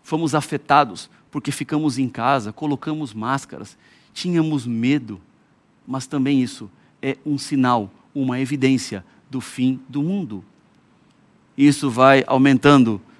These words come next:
por causa da poluição, dos antibióticos, do estilo de vida, que aumenta a vulnerabilidade do ser humano e aumenta também as pestes. E vamos falar sobre os terremotos.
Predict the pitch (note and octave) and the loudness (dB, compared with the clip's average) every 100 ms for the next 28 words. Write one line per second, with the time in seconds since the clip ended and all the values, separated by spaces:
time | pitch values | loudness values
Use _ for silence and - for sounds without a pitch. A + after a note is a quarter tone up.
0 | _ - B2 C#3+ C3+ C3+ A#2 C3 B2 - | _ -6 0 6 6 6 4 4 4 0
1 | _ - A#2 C3+ C3 B2 - C3+ E3+ A#2+ | _ -4 -2 2 2 2 4 4 4 0
2 | - _ _ B2+ A#2+ C3+ - C3 A#2 G#2 | -6 _ _ -8 2 2 2 -4 -2 2
3 | C3+ - - - _ - C3 - C#3+ C3+ | 2 0 -14 -20 _ -4 -2 -2 -2 -2
4 | B2 G#2+ D#3+ B2 - - - _ _ - | -2 -4 -2 0 -2 -8 -20 _ _ -10
5 | - D3 - C#3 C3 B2+ D#3+ E3+ - A#2 | -2 -2 4 4 6 6 6 4 2 2
6 | - _ C3 C3 B2 A2+ A2+ C#3 A#3 B3+ | 0 _ 4 4 4 -2 -6 0 4 4
7 | G3+ G3+ E3+ D3+ E3 F3 B2+ C#3 D3+ C#3+ | 4 6 6 4 2 2 4 4 4 0
8 | C3+ D3+ D#3+ B2+ A#2 A2 - _ _ D3 | -2 -2 0 0 -2 -6 -10 _ _ 2
9 | D3 A#2+ B2+ B2+ B2 B2+ G#2 G#2+ A2 G#2+ | 4 4 2 0 -4 -4 -2 -2 -2 -6
10 | _ _ _ G#2 - - F#2 - - - | _ _ _ -14 -12 -12 -12 -14 -18 -18
11 | - _ _ _ _ _ _ _ _ _ | -18 _ _ _ _ _ _ _ _ _
12 | - G3 E3 D3+ - A#2+ B2 B2 - B2 | -6 -2 0 0 4 6 6 6 0 -2
13 | A2+ G#2+ A2+ A#2 - G2+ G#2 F#2+ F2+ - | 0 0 0 -2 -4 -2 -2 -4 -10 -14
14 | - - | -16 -16